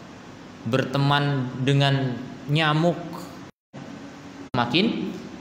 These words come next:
sengsara, semakin suram masa depan.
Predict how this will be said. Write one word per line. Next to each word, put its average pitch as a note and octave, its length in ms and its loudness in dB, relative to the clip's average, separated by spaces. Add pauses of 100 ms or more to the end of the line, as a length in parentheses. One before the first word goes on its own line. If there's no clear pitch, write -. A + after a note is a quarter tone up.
(180)
sengsara, F#2+ 640 0 (1120)
semakin B2 480 2
suram C#3 480 4
masa G2+ 240 2
depan. G2 320 -2